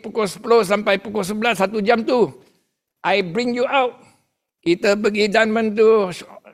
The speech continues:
kita pergi makan, uh, sarapan, makan wanton mee. Ah, you kesian, you know, you preach, ah, habis tak makan, dia lapar. Ah, I will bring you. Ah, ini macam lah.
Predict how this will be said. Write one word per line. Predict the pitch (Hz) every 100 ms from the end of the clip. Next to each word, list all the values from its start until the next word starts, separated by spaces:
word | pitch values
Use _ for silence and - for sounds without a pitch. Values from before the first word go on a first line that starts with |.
| _ _ _ _ _ _ _ 208
kita | 240 214
pergi | 202 208
makan, | 208 202 202 269 214 196
uh, | 180 170 185
sarapan, | - 196 175 143 139 - 170
makan | 165 - 185 165 180
wanton | 175 175 165 156 143
mee. | 170 - - _ _ _ _ _ _ -
Ah, | 165
you | 180 190
kesian, | 202 - 233 190
you | 208
know, | 208
you | 190 190 190
preach, | - 240 175 208
ah, | 220 180
habis | 190 214 208
tak | 202 180
makan, | 208 196 233 202
dia | 208
lapar. | 190 208 262 202 - - _ _ _ _ _ -
Ah, | 202 139 -
I | 185
will | 208 220
bring | 220 240
you. | 247 160 - _ _ _ _ _ _ _ _
Ah, | - 139
ini | 135 160
macam | 165 160 196 175
lah. | 160 131